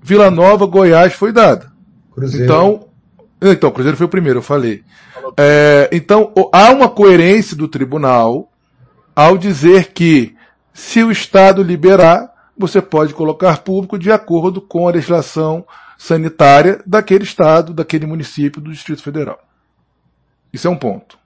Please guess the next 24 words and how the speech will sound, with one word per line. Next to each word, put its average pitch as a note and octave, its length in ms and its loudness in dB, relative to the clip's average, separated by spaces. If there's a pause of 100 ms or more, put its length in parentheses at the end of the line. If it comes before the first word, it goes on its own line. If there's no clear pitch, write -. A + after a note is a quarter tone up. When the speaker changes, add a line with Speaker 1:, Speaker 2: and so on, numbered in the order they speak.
(1600)
Speaker 1:
O G3 80 -2
fundamento A3+ 880 0 (560)
que D3 500 -4 (320)
os D#3+ 200 -8
clubes D3 680 -4 (240)
foram G3 560 0
para C#3 640 0 (320)
defender D3+ 760 0
a, C#3 160 2
a B2 60 -2
questão C3 420 -8
da A#2+ 100 -6
C - 160 -8
B A2 140 -8
F C3+ 480 -2 (960)
a, B2 280 -6
é C#3+ 180 2
que F#3 480 -2 (580)
isso F3+ 280 -6
geraria F3 340 2
uma F3+ 140 0
falta G3+ 520 2
de F#3 300 4
isonomia. G3+ 1160 -2